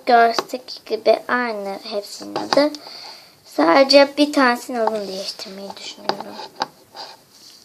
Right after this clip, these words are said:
Onu göstereyim. Evet. Bu i-, ilk ponim. Yani göstereceğim ilk. Diğer prenses ponisi.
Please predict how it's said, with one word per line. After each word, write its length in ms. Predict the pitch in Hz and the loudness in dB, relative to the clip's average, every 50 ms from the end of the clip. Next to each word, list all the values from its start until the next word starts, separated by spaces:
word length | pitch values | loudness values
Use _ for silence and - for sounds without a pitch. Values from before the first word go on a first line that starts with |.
| _ _ - | _ _ -14
Onu 180 | 240 226 214 | -14 -12 -8
göstereyim. 480 | 208 214 208 - - - - - - - - - - - _ _ _ _ _ _ _ _ _ _ _ _ _ _ _ - - _ _ 320 | -6 -6 -6 -6 -10 -16 -18 -18 -18 -18 -20 -20 -20 -20 _ _ _ _ _ _ _ _ _ _ _ _ _ _ _ -20 -20 _ _ -14
Evet. 180 | 269 254 254 - - - - - - - - - - - _ _ _ _ _ _ _ _ - - - - _ _ - - - - - - - - - - - - - - - - - - | -14 -12 -10 -12 -12 -14 -16 -18 -16 -12 -10 -10 -10 -10 _ _ _ _ _ _ _ _ -20 -20 -20 -20 _ _ -20 -20 -20 -20 -20 -20 -20 -20 -20 -8 -4 -4 -4 -4 -6 -12 -12 -10
Bu 80 | - 165 | -8 -8
i-, 240 | 156 277 277 - - - _ _ _ - - - - - - - - - - - _ _ _ _ _ _ _ _ _ _ _ _ _ - | -6 -6 -8 -10 -12 -18 _ _ _ -20 -18 -16 -16 -16 -16 -18 -20 -20 -20 -20 _ _ _ _ _ _ _ _ _ _ _ _ _ -14
ilk 640 | 269 269 269 277 269 269 - - - - - - - - - - | -10 -8 -6 -6 -8 -8 -10 -12 -12 -12 -14 -16 -18 -20 -18 -14
ponim. 460 | 269 254 247 247 247 247 254 277 302 302 - - _ _ _ _ _ _ _ _ _ _ _ _ _ 285 | -14 -12 -12 -10 -10 -10 -10 -10 -10 -12 -16 -20 _ _ _ _ _ _ _ _ _ _ _ _ _ -10
Yani 380 | 254 247 247 240 240 240 - - - _ _ _ _ - | -8 -8 -8 -8 -8 -10 -12 -14 -18 _ _ _ _ -6
göstereceğim 680 | - 226 220 220 - - - 226 214 214 - 208 208 208 | -4 -2 -2 -2 -6 -8 -10 -10 -10 -10 -12 -14 -14 -16
ilk. 300 | 214 240 - - 320 349 - - - - - - - - - - | -18 -20 -16 -16 -16 -14 -14 -16 -16 -16 -16 -18 -20 -2 2 4
Diğer 220 | 277 277 269 269 | 6 6 6 4
prenses 420 | - 240 226 214 214 - - - | 2 0 0 -2 -6 -8 -16 -14
ponisi. 380 | - - 131 220 214 - - | -12 -12 -12 -10 -12 -14 -14